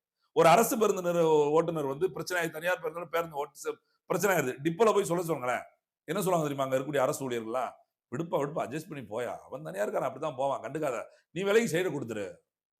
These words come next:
ஆனா ஒரு அரசு பேருந்து, அரசு பேருந்து சைடு அடிச்சா சண்டை நாரி போயிருந்து வச்சுங்க, சக்காலத்தி சண்டை மாதிரி தான். ரோட்ல வண்டி நிப்பாட்டி சண்டை விடுவோம். என்னன்னு கேட்டா ரெண்டுமே கவர்மெண்ட் பஸ், எப்படி ரெண்டுமே அரசு பேருந்து தான். ரெண்டு ஓடுமே, ரெண்டு பஸ்ல இருந்து வரக்கூடிய தொ-, கா-, காசுங்கிறது அரசுக்கு தான் சேரப்போகுது,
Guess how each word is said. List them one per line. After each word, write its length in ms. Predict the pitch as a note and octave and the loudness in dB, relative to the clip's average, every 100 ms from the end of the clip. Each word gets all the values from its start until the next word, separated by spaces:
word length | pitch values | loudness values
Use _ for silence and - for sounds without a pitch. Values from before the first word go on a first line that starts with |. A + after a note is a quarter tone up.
| _ _ _ - | _ _ _ 2
ஆனா 120 | G#3 | 6
ஒரு 120 | G#3+ | 8
அரசு 280 | F#3 B3 A#3+ B3+ | 8 8 6 6
பேருந்து, 240 | A#3+ A#3 | 6 8
அரசு 220 | G#3+ G#3+ | 6 4
பேருந்து 260 | A3+ A#3 A3 | 4 2 2
சைடு 180 | F#3+ G#3 | 2 2
அடிச்சா 200 | G3 A3 | 2 0
சண்டை 320 | E3+ F3 G3+ | 0 -2 0
நாரி 220 | D#3+ F3 | 4 4
போயிருந்து 280 | E4 D3+ C3 | 2 -6 -12
வச்சுங்க, 220 | A2+ - _ _ | -18 -20 _ _
சக்காலத்தி 400 | - D3+ G3+ F3 | -6 2 2 2
சண்டை 200 | D3+ C#3 | -4 -6
மாதிரி 180 | C3+ C#3+ | -4 -6
தான். 100 | D3 _ _ _ _ - | -8 _ _ _ _ 4
ரோட்ல 340 | G3 G3+ G3+ | 4 6 4
வண்டி 220 | F3+ F#3 | 4 2
நிப்பாட்டி 280 | F3 F#3 E3 | 0 2 2
சண்டை 140 | D3+ | 2
விடுவோம். 180 | D#3 C#3+ | 4 2
என்னன்னு 220 | D3 G3 | 0 -2
கேட்டா 220 | D#3+ F3+ F3 - - - | 0 4 4 2 -6 -6
ரெண்டுமே 360 | D3 G3+ A3+ A#3 | -2 0 2 2
கவர்மெண்ட் 420 | G#3+ G3+ F#3+ E3+ | 2 0 -2 -4
பஸ், 180 | C3+ - - | -6 -8 -12
எப்படி 200 | B2+ D#3 | -4 0
ரெண்டுமே 380 | E3+ F3 G#3 A#3+ | 0 2 2 6
அரசு 280 | A3+ G#3 F3+ | 6 4 2
பேருந்து 280 | E3 D3+ C#3 | -2 -2 -2
தான். 120 | G#2+ - _ _ | -4 -8 _ _
ரெண்டு 300 | A#2 F#3+ A#3 A#3 | 0 2 4 8
ஓடுமே, 340 | A#3 A#3 A3 | 8 8 6
ரெண்டு 200 | G#3 G#3 G#3+ | 2 0 2
பஸ்ல 260 | G#3 G#3 | 2 4
இருந்து 200 | A#3 A3+ | 4 4
வரக்கூடிய 280 | G#3 G3 G3 | 4 4 2
தொ-, 160 | F#3+ F3+ | 2 0
கா-, 500 | F3 F3+ F3 E3 D#3 | 4 4 4 2 -2
காசுங்கிறது 460 | D#3 F3+ F3+ F3+ G#3 | 2 2 0 0 4
அரசுக்கு 360 | F3 F3+ F3+ F#3 | 4 2 -2 -2
தான் 120 | E3+ | 0
சேரப்போகுது, 360 | D#3 C#3+ C3 | -2 -4 -6